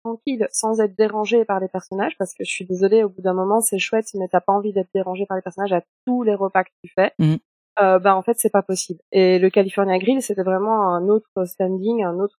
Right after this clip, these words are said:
Speaker 1: style. Donc ça, moi, personnellement, je trouve ça un peu dommage.
Speaker 2: Et ce que tu as,
Speaker 1: Euh,
Speaker 2: par exemple, au, à l'hôtel New York, il y a, il y a le, le
Speaker 1: Voilà.
Speaker 2: restaurant service à table où, justement, t'as pas les personnages et
Speaker 1: Mhm.
Speaker 2: c'est un standing un peu plus haut aussi, donc, euh.
Speaker 1: C'est ça.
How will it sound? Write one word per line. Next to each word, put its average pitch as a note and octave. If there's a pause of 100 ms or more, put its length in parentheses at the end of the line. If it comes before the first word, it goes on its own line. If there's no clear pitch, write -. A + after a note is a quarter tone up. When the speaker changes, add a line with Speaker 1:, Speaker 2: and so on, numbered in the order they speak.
Speaker 1:
style. B3+ (500)
Donc F#3+
ça, B3
moi, A#3+
personnellement, G#3
je A#3+
trouve -
ça - (120)
un G3+
peu A3
dommage. G3+ (400)
Speaker 2:
Et D#3
ce F#3
que F#3
tu G3
as, -
Speaker 1:
Euh, A#3+
Speaker 2:
par A3
exemple, G3+
au, D#3+
à B2
l'hôtel D3+
New G3+
York, F3+ (100)
il D3+
y -
a, C3+
il C#3
y D3
a C#3+
le, C3+
le C3+
Speaker 1:
Voilà. G#3+
Speaker 2:
restaurant D#3+
service C#3
à C#3
table A3
où, E3+
justement, E3
t'as D#3+
pas D3
les D3
personnages D#3+
et -
Speaker 1:
Mhm. C#4
Speaker 2:
c'est C4+
un A#3 (120)
standing E3+
un E3
peu D#3+
plus -
haut E3
aussi, E3
donc, D3
euh. C#3 (200)
Speaker 1:
C'est A#3+
ça. A#3